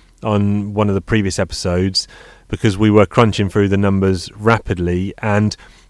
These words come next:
up to this point, it has been, I've put the movie on, whether it be on my laptop, my tablet, or the T V. Obviously, if the missus is watching the T V, then I'm gonna watch a movie through other means, so it might be on my laptop or my tablet. But,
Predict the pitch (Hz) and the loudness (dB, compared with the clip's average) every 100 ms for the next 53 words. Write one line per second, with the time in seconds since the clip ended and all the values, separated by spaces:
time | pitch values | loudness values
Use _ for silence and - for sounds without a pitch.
0 | _ _ _ - 165 165 156 147 - 156 | _ _ _ 2 2 4 2 2 2 4
1 | 127 107 - - 131 117 139 127 104 139 | 6 4 -2 -8 -6 -2 0 0 4 4
2 | 120 117 117 _ _ - 120 - 151 123 | 6 4 0 _ _ -6 -6 2 4 6
3 | 127 123 117 113 120 151 135 113 147 127 | 6 6 8 6 8 8 8 4 4 4
4 | 117 127 120 113 104 - - - _ - | 4 6 6 6 2 -2 -20 -20 _ -2
5 | 113 110 110 107 110 120 - 123 113 120 | 4 6 6 4 4 4 2 0 0 0
6 | 107 - 113 101 110 117 101 - 120 104 | -2 2 2 2 0 0 -2 0 0 2
7 | 110 110 101 107 110 120 113 98 104 101 | 4 2 2 -2 0 0 0 -2 0 0
8 | - 104 - 107 98 104 101 104 - 107 | 0 -2 0 0 2 2 2 0 -4 -2
9 | 101 104 104 101 98 101 101 104 98 98 | 0 4 4 2 0 0 2 4 2 0
10 | 95 - _ _ _ _ - 110 95 101 | -2 -6 _ _ _ _ -4 -2 0 2
11 | 113 95 92 98 104 104 110 95 110 95 | 2 2 0 0 0 2 2 4 2 4
12 | 95 98 90 98 92 92 87 90 92 104 | 2 0 -4 -8 -4 -4 -4 -4 -4 -6
13 | - - - _ - 117 - - | -10 -20 -20 _ -2 0 0 -8